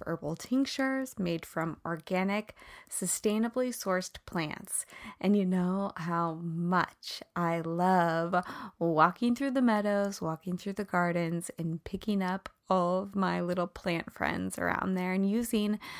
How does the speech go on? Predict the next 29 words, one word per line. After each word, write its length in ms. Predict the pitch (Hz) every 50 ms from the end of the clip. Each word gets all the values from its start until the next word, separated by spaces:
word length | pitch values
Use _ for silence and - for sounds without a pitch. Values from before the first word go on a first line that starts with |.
| - - - -
my 320 | - 190 196 196 202 208 -
own 260 | - - 175 175 175
remedies 560 | 170 165 160 160 160 156 - 165 165 165 -
in 180 | - - 170 170
those 380 | 160 160 156 156 156 - - -
ways 260 | 156 160 160 160 -
as 240 | - 165 160 - -
well. 380 | 151 151 151 147 151 151 - - - _ _ _ _ _ _ _ _ _ _ _ _ _ _ - - - - -
They're 200 | 220 226 202 190
from 240 | - - 185 185 175
Boulder, 340 | - 165 165 165 - 196 196
Colorado, 840 | - - 202 202 208 214 220 196 175 170 - 170 185 214 247 277 - - - - - - - - -
and 220 | 196 190 190 -
you 100 | 190 180
know 200 | 170 165 160 165
I 100 | 170 170 170
love 220 | 170 175 170 170
a 100 | 170 165
Midwest 640 | 175 170 165 165 - 175 180 196 233 233 - - -
brand. 500 | 175 165 160 151 147 165 190 202 220 - _ - - - - - - - - _ _ -
They 140 | 185 190 190
make 260 | 190 190 190 - -
their 240 | - 202 - - -
herbal 400 | - 196 208 208 214 - 247 254
formulas 760 | 240 - - 202 190 185 185 185 180 180 185 185 180 - - - -
from 320 | - 185 175 175 180 175 - 226 226 - - _
the 180 | - 196 190 - -
old-fashioned 1500 | - 208 214 220 226 233 226 - 190 - - - - - - 190 190 185 185 180 - - 180 165 160 160 156 160 170 170 175
way, 520 | - - - - - - - - 180 180